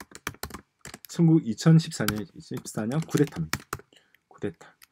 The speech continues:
쿠데타 스펠링 어떻게 하나요? 음, 그냥 쿠 할게. 요, 요것도 당연히, 어, 펜타곤이 들어갔죠. 펜타곤에 돈이 들어갔죠. 펜타곤도 들어가고, 얘 때는 펜타곤이 주역이 아니라,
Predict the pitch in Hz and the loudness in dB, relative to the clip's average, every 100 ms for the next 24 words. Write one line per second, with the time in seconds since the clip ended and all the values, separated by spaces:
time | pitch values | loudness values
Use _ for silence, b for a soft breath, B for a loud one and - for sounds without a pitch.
0 | _ _ - 156 156 - - 139 85 - | _ _ -4 -4 -2 -6 -6 -4 -6 -8
1 | 120 120 - _ _ 107 - _ _ 113 | -10 -8 -12 _ _ -16 -16 _ _ -10
2 | 113 - 165 165 - - - _ - _ | -8 -6 -6 -8 -16 -20 -20 _ -20 _
3 | _ _ _ - _ _ _ _ _ 131 | _ _ _ -20 _ _ _ _ _ 0
4 | 147 156 135 196 - 127 180 - _ 117 | 2 4 4 4 2 2 0 -8 _ -2
5 | 151 147 156 170 B B - - 90 90 | 2 2 0 -4 B B -14 -10 -10 -12
6 | - - 151 156 113 180 - 85 - - | -10 -4 2 2 2 -4 -6 -10 -14 -18
7 | - - - 156 151 123 170 165 104 - | -20 -8 -6 0 0 0 -4 -6 -10 -10
8 | - - - - _ _ _ _ _ _ | -18 -20 -20 -20 _ _ _ _ _ _
9 | _ _ _ _ _ _ - - 175 190 | _ _ _ _ _ _ -18 -4 -2 0
10 | 175 170 156 143 143 147 175 185 202 B | 4 4 4 4 2 2 2 0 -2 B
11 | B - 233 - 247 226 254 240 269 226 | B -2 -2 2 0 2 2 2 4 4
12 | 202 180 180 202 180 117 151 107 165 | 4 4 2 2 2 2 0 0 -4